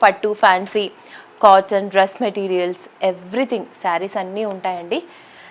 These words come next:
శారీస్ అనే కాకుండా డ్రెస్ మెటీరియల్స్, కుర్తీస్ కూడా ఉంటాయి. So, తప్పకుండా విజిట్ చేయండి. మీకు ఎంతో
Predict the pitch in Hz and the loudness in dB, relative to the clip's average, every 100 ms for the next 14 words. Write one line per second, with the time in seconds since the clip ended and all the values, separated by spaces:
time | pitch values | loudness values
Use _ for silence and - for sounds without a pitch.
0 | - - 202 214 262 247 226 208 190 202 | -14 4 6 6 2 0 2 0 0 0
1 | 247 214 214 202 233 220 226 214 202 190 | 0 4 2 2 -2 -2 -2 -2 -2 -2
2 | - 202 196 220 202 - 240 233 196 196 | -4 -6 -4 -10 -6 -8 -6 -6 -2 0
3 | 202 165 160 147 - - _ - 185 180 | 0 -4 -12 -14 -20 -20 _ -10 -6 -2
4 | 220 240 220 196 208 - 202 202 415 - | 0 0 0 -2 -4 -2 -4 0 -2 -2
5 | - - 233 214 208 | -16 -6 -2 -2 0